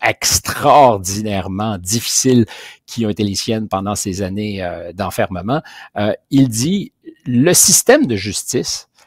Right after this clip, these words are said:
le système de justice que nous aimons tant, euh, n'a pas fait autre chose que, que faillite. » C'est-à-dire que ce système ne m'a pas rendu justice. J'ai dû accepter un compromis pour sauver ma vie.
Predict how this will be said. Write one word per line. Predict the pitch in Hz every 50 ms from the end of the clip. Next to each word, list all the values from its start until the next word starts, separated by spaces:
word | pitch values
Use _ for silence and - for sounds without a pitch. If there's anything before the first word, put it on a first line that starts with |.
| _ -
le | 123 156
système | - - 147 143 - 214 226 208
de | 160
justice | 120 104 127 117 - - 214 220 -
que | - -
nous | 127 120 120 165 208 180 120 110
aimons | 139 139 139 135 120 110 101 90
tant, | - - 123 127 170 175 _ - - - _ _ -
euh, | 110 113 - -
n'a | 110 107 113 127 147 135
pas | - _ - 175 180 208 233 123 117 - 135
fait | - - - 160 - -
autre | 170 139 131 -
chose | - 156 175 208 - -
que, | - 143 117 - _ _
que | - 117
faillite. » | - - - 127 113 120 151 -
C'est-à-dire | - - - 98 95 151 139
que | - 123
ce | - - 123
système | - - - 160 - - - 185 196 208 208 - - - _ _ _ -
ne | 107 135 151
m'a | 156 165 156
pas | - _ - 165 185 185
rendu | 175 135 101 92 110 104 95 92 101 98
justice. | 90 101 92 - - - 123 113 - - -
J'ai | 135 104 117 160 180 180
dû | 147 131 127 139 185 208 208 - _ _ _ _ -
accepter | 196 - - - - - - 170 - - _ _ - 202 220 - -
un | - 127 127
compromis | 117 - 143 147 120 - - 117 110 117 151 175 - _ - - - _ _ _
pour | 147 147 117 -
sauver | - - - 175 170 160 135 123 160 208 214
ma | 165 131 110
vie. | 104 92 113 123